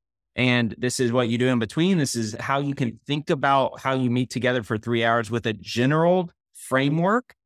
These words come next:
And that framework looks more like, "Here's some good content, here are good questions to ask." Not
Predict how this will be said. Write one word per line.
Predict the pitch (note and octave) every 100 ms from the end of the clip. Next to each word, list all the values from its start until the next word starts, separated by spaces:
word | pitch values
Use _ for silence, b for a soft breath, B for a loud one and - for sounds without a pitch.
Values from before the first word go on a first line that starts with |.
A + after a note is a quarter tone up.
| _
And | - D#3
that | B2
framework | - A3+ C#4+ F#3 D3+ C3
looks | C#3 -
more | D3 C3
like, | B2 G2+ F2 _
"Here's | C#3 D#3+
some | D3+ B2+
good | B2
content, | G#2+ B2+ B2 B2+ G#2+
here | - D#3+
are | C3+
good | A2 C#3 C#3
questions | - - B2 - A2+ F#2+
to | -
ask." | - C#2+ G#1+ - _ _ _ -
Not | A2+ D3